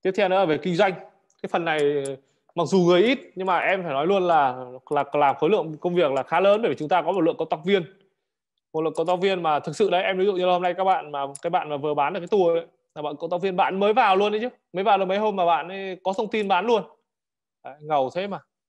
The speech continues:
Căn bản là người ta có đam mê thôi. Đầu tiên là chúng ta về kinh doanh, chúng ta một bộ phận là tele sale. Thì em cũng chia sẻ với mọi người là tele sale là bắt đầu, thực ra em nốt vào đây thôi, nốt cho mọi người hình dung được thôi. Chứ còn đội này là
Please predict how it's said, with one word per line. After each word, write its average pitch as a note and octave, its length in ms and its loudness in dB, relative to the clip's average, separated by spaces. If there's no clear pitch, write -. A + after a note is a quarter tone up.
Căn F#3 140 0
bản D#3 200 2
là B2 80 -2
người C3 100 -4
ta D3+ 120 -2
có D#3+ 100 -2
đam E3+ 160 0
mê F3 120 -2
thôi. E3+ 140 -6
Đầu D3 140 -6
tiên F3 160 -2
là D#3+ 80 0
chúng C#3+ 140 -10
ta E3 200 0
về D3+ 120 -4
kinh D3+ 180 -12
doanh, D#3+ 200 -2
chúng D3 120 -12
ta D#3+ 140 0
một D#3+ 280 -8
bộ C#3 200 -12
phận - 140 -12
là B2 100 -12
tele D3+ 840 -6
sale. E3+ 280 -2
Thì C#3+ 160 -2
em D#3+ 180 -2
cũng D#3 80 -12
chia E3 120 -12
sẻ D3+ 120 -4
với C3 80 -2
mọi D#3 140 -8
người C#3+ 160 0
là C3 120 -2
tele D#3 260 -2
sale E3 260 -2
là C#3+ 80 -2
bắt D#3 120 -6
đầu, C3 340 -4
thực E3+ 60 -8
ra F3+ 260 2
em E3+ 240 -2
nốt A#3 180 0
vào A3+ 60 -2
đây E3 140 0
thôi, F3+ 220 2
nốt F3+ 220 -6
cho E3 400 -4
mọi C#3 120 -12
người C3+ 180 -4
hình C3+ 140 -8
dung F3 180 2
được D3+ 120 0
thôi. F3 180 0
Chứ F#3 100 -6
còn F3 200 0
đội D#3 160 2
này C#3+ 160 0
là C3 260 0